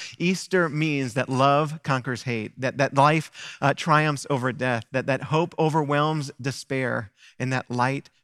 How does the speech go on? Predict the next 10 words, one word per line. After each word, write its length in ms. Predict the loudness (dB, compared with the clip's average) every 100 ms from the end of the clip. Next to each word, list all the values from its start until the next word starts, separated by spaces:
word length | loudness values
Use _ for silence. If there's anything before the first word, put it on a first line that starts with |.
| -8
pierces 480 | -4 -4 -4 -6 -6
the 120 | -6
darkness. 600 | -2 -2 -2 -8 -10 -16 _ _ _ _ -12
And 80 |
so 120 | -2 -2
on 80 |
Easter, 340 | 0 -2 -4 -4
we 100 | -4
celebrate, 680 | -2 2 2 0 -4 -4 -6
and, 140 | -8